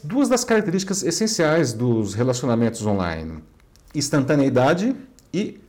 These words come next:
abrangência. Qualquer coisa que fizermos pode impactar grande quantidade de pessoas de uma maneira, <laughs> enfim, inexplicável pelo senso comum, mas a esmagadora maioria desses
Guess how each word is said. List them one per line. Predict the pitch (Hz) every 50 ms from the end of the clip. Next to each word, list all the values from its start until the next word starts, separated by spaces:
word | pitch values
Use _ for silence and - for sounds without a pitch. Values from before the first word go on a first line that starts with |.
| _ _
abrangência. | - 127 131 156 180 170 135 101 95 113 110 98 90 - - - - - - - - - - - - - -
Qualquer | - 180 311 311 311
coisa | 311 226 185 147 147
que | - - 120
fizermos | - - - - 131 104 92 104 120 143 175 156 127 -
pode | - - 135 156 156 190 240
impactar | 247 214 - - 220 - 196 - - 233 233
grande | 160 117 101 98 107 131 127 143 160 190 208 196 190
quantidade | 196 196 190 - 127 131 139 139 135 127
de | 127
pessoas | 127 139 110 - - 117 127 143
de | 151
uma | 202 214
maneira, | 214 196 156 143 143 156 190 190 190 190 -
<laughs> | 220
enfim, | 202 143 - - - 170 147 131
inexplicável | 127 131 147 147 - - 208 190 - - - 131 127 131 123 135 156 - - - - - - - - - - - _ -
pelo | 175 185 185
senso | 190 196 190 185 190 -
comum, | - 226 160 120 113 104 92
mas | 95 104 107 107 101 104
a | 123 117 120
esmagadora | 117 120 147 165 170 180 185 143 - 107 156 185 196 190
maioria | 156 156 143 135 131 123 139 143 123
desses | 117 131 127 127 - 120 107 - -